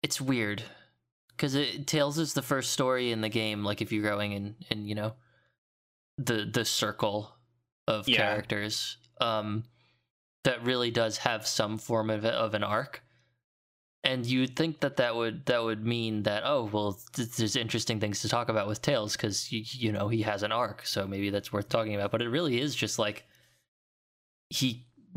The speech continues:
Speaker 1: becomes independent.
Speaker 2: Yeah. <laughs> He, he sets out to be a little more independent. He does it.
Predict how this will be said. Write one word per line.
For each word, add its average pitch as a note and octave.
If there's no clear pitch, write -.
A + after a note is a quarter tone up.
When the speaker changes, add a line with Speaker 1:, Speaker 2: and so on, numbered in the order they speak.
Speaker 1:
becomes C3+
independent. B2
Speaker 2:
Yeah. C3+
<laughs> -
He, D3+
he D#3
sets -
out C#3+
to C#3
be C#3
a C3+
little C3
more C3
independent. C#3
He D#3
does D#3+
it. -